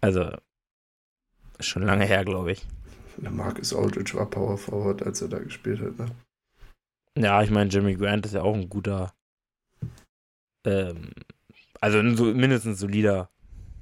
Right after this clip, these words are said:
Speaker 1: äh, Power Forward gewesen. Ich glaub, Brandon Roy war Shooting Guard. <laughs> Um jetzt nochmal, äh, äh,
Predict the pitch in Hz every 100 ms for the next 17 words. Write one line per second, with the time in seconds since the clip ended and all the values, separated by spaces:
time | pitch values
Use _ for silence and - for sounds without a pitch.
0 | - _ _ _ _ 120 92 92 90 -
1 | _ _ _ _ - 92 90 90 90 -
2 | 82 82 90 92 _ _ _ _ _ _
3 | _ - - _ _ - 104 92 110 107
4 | 104 95 101 117 120 104 - 95 117 110
5 | 110 123 - - - - - - - -
6 | 175 135 - - - - 147 - 123 110
7 | 101 110 110 - 120 147 160 - - 101
8 | 104 104 - - - _ _ _ _ -
9 | - - - - - - - - - 82